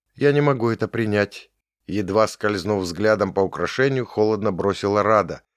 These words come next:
«И знаешь, мне нужно вернуться к занятиям».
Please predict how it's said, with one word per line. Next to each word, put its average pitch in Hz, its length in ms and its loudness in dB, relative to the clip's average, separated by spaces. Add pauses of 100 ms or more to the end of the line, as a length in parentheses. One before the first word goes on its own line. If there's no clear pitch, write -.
(600)
«И 135 180 0
знаешь, 143 600 0 (340)
мне 185 220 4
нужно 170 260 2
вернуться 147 500 2
к 127 60 -2
занятиям». 104 680 0